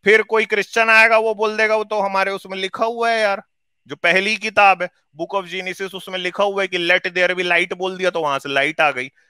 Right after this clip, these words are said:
तो ये सिर्फ आप ही की परेशानी थोड़ी ना है भाई। असली बात ये है कि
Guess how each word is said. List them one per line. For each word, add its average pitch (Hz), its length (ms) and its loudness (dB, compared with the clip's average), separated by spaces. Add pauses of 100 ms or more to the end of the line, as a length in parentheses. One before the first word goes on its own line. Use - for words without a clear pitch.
(220)
तो 208 60 -12
ये 254 200 -8
सिर्फ 285 220 -4
आप 220 220 4
ही 262 80 -8
की 285 80 -6
परेशानी 269 500 0
थोड़ी 269 280 -4
ना 247 100 0
है 160 100 2
भाई। 131 280 2 (340)
असली 208 300 -2
बात 240 240 2
ये 208 80 -2
है 240 40 0
कि 247 120 -4